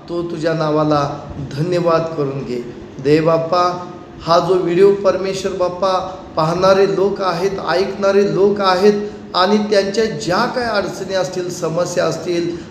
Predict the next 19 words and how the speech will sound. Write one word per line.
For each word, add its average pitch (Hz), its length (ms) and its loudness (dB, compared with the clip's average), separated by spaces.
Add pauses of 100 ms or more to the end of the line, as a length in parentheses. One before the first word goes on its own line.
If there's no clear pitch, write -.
आजार 156 340 6
असेल, 175 420 0
भयानक 175 460 0 (120)
परिस्थितीमध्ये 170 720 -4
ते 160 180 -6
जीवन 156 400 0
जगत 151 360 -2
असतील, 190 600 0
परमेश्वर 190 680 2
बाप्पा 175 320 0
त्या 165 180 0
वाईट 156 480 2
परिस्थितीमधून 185 1040 0
तू 220 60 -2
त्यांना 208 280 0
बाहेर 190 360 4
काढ 214 300 4 (500)
आणि 185 220 0
प्रभू 196 720 2